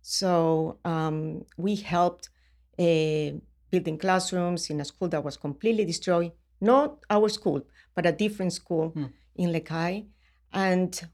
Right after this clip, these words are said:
Speaker 1: also we help, uh, to distribute water filters, much needed water filters for, for the south of Haiti. We actually distributed a thousand water filters.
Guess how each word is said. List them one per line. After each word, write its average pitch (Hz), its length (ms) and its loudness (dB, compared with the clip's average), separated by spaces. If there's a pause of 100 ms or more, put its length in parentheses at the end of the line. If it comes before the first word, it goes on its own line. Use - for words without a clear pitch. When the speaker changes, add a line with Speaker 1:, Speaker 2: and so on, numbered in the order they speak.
(140)
Speaker 1:
also 190 680 2
we 190 140 -4
help, 190 380 -2 (220)
uh, 175 580 2
to 175 160 -4
distribute 226 800 -2 (420)
water 214 420 4
filters, 170 760 0 (240)
much 214 280 0
needed 196 200 0
water 156 300 -4
filters 151 360 -10
for, 147 480 0 (460)
for 160 100 4
the 156 100 -2
south 143 340 -2
of 135 100 -6
Haiti. 135 420 -4 (540)
We 165 180 -4
actually 165 520 -2
distributed 160 580 -2
a 151 100 0
thousand 185 640 -2 (260)
water 196 260 -4
filters. 214 680 0